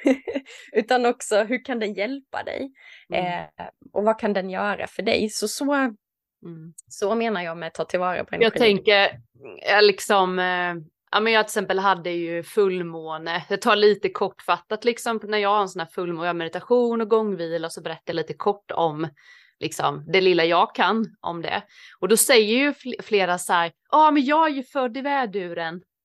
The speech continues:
Speaker 2: Du vet, alltså, att man säger, <laughs> och då försöker man ju förklara att det är en energi, kollektiv energi. Men, eh, eh, vad ska jag säga? Vad vill du säga till dem som,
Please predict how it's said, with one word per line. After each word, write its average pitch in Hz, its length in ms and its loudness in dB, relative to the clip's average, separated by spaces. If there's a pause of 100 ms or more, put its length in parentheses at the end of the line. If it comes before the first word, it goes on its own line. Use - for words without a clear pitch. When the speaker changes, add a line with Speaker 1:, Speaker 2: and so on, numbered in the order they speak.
Speaker 2:
Du 208 120 2
vet, 160 220 2 (120)
alltså, 170 340 -2
att 180 160 -2
man 185 140 -4
säger, 170 420 -2
<laughs> 220 120 6
och 294 160 6
då 262 240 2 (420)
försöker 220 360 2
man 214 120 0
ju 202 60 -2
förklara 185 920 2 (560)
att 190 180 -4
det 190 60 0
är 180 40 2
en 180 100 0
energi, 180 460 -2
kollektiv 240 840 -2 (120)
energi. 214 580 -2 (360)
Men, 190 560 0
eh, 180 340 -4 (840)
eh, - 400 -6 (180)
vad 196 140 -6
ska - 140 -4
jag 185 80 -2
säga? 190 280 0
Vad 240 120 4
vill 254 100 2
du 247 60 2
säga 233 380 4
till 202 140 -6
dem 185 220 -2
som, 180 220 -8